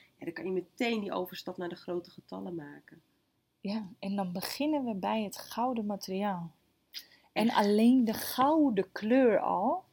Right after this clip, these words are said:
Speaker 2: is al zo'n,
Speaker 1: Ja.
Speaker 2: zo uitlokkend
Speaker 1: Ja.
Speaker 2: om daar iets mee
Speaker 1: Ja.
Speaker 2: te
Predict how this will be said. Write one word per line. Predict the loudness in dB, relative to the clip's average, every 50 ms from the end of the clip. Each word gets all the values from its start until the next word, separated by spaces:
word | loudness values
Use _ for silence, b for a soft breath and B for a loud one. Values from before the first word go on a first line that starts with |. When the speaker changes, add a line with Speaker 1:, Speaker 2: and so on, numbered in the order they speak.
| _ _ _ _ _ _ _ _ _ B B B B B B B B _
Speaker 2:
is | -2 0 0 0
al | 0 0
zo'n, | 0 -2 -2 -2 -2 0 2 4 6 6 8 6 6 4 0 -2 -6 -8 _
Speaker 1:
Ja. | -8 -4
Speaker 2:
zo | 0 6 8 10 10
uitlokkend | 8 6 2 0 0 0 -2 0 0 0 0 -2 -4 -8 -10 -10 -10 -10 -10
Speaker 1:
Ja. | -10 -2
Speaker 2:
om | 0 0 2 2 0 -2
daar | -4 -4 -6
iets | -8 -10 -10 -10
mee | -10 -8 -10 -10
Speaker 1:
Ja. | -8 -8
Speaker 2:
te | -10